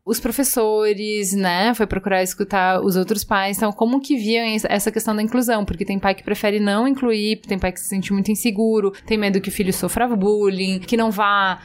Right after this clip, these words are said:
ter os estímulos que ele precisa, enfim, prefere outra coisa. E dentro disso, a gente conversou com um pai, ele era do Nordeste, agora eu não vou me lembrar de qual cidade e tal,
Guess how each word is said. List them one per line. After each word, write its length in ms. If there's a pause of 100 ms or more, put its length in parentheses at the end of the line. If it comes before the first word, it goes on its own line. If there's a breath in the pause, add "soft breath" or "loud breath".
(120)
ter 180
os 160
estímulos 460
que 80
ele 100
precisa, 760
enfim, 460 (220)
prefere 420
outra 220
coisa. 320 (100)
E 60
dentro 400
disso, 680
a 100
gente 220
conversou 440
com 140
um 160
pai, 580
ele 180
era 160
do 120
Nordeste, 580
agora 180
eu 60
não 160
vou 100
me 100
lembrar 600
de 140
qual 160
cidade 340
e 40
tal, 180